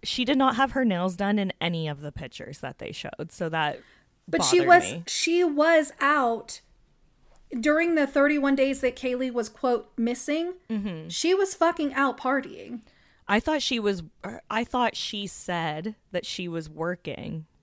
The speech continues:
Speaker 1: at a bar.
Speaker 2: She never wo-, had a job. He-, here's the thing, like,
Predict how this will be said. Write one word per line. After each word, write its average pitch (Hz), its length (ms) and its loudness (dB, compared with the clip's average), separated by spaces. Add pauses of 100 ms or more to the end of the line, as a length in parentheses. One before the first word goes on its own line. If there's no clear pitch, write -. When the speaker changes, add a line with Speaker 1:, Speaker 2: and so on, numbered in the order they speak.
Speaker 1:
at 156 140 -8
a 147 60 -12
bar. 143 560 -8
Speaker 2:
She 339 240 -2
never 349 520 6
wo-, 269 240 -2
had 320 280 2
a 285 60 4
job. 233 580 -2 (1300)
He-, - 300 -2
here's 370 280 2
the 381 80 2
thing, 302 280 0
like, 220 320 -4